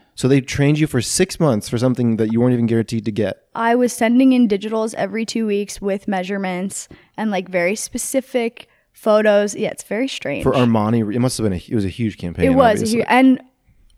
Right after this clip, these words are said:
Speaker 2: funny enough, it came down to me and one other girl, and three years later, I met her on
Speaker 1: Yeah.
Speaker 2: a, on a, on a shoot in New York. Her name's Penny Lane. She's beautiful, and she's so <laughs> nice.
Speaker 1: Yeah,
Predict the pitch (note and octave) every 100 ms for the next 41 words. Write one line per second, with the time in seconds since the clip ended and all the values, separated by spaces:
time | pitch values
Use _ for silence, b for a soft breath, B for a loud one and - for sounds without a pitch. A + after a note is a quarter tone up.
0 | _ _ - - B3+ C#4 B3+ A3+ A3+ B3
1 | A#3 A3+ A3 A#3 A#3 A3+ A3 G3+ G#3 G3+
2 | G3+ G#3+ C4+ B B B _ - A#3 A3
3 | A3 G#3+ A3+ _ _ _ - - A#3+ A3
4 | G#3 A#3+ G#3 G#3 - A3 G#3 A3 A#3+ D4
5 | D#4+ D#4+ A#2 A2+ A2 G2+ A#3 A3+ A3+ A3
6 | A3 G#3+ G#3+ - - _ _ B3 B3 -
7 | D4 C#4 C#4 C4+ A#3+ G#3 B3 D4 - B
8 | B B C4 A#3+ A3+ B3 A#3 A3 G3 G#3
9 | A3 F#3+ G3 - G#3+ G#3+ A#3 G#3 - -
10 | E2+ - A3 - G3+ - - - C#4 C#4
11 | A#3+ C#4 A3+ B3+ C4 B3 B2+ A#2+ A#2+ G#2+